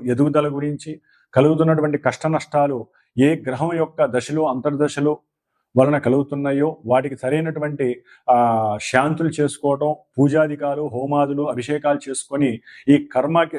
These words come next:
మనం అనుభవించే ఈ కర్మని, కర్మ దోష నివృత్తికి ఈ దైవారాధనలు, మంత్రప్రయోగం ద్వారా మాత్రమే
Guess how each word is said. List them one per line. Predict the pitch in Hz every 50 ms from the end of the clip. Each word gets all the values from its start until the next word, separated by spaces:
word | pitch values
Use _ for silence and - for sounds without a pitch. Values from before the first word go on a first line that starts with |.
| 131 - 127
మనం | 131 131 135 135 139 147 139
అనుభవించే | 135 147 147 151 170 160 151 165 165 165
ఈ | 151 147 143 135
కర్మని, | - - 127 135 156 165 170 160 131 113 120 - _ _ _ _ _ -
కర్మ | - 131 139 147 170 175 165 139 135 135 - 117
దోష | 120 135 156 147 -
నివృత్తికి | 160 143 139 147 156 151 - 160 151 151 156 143 123 127 - - _ _ -
ఈ | 131 139
దైవారాధనలు, | 131 113 123 131 147 151 160 156 156 156 151 151 131 139 147 151 156 151
మంత్రప్రయోగం | 135 123 131 135 - 156 151 - 147 151 151 147 143 143 143 143
ద్వారా | 131 135 135 135 135
మాత్రమే | 127 123 131 135 - - 139 139 139 139 135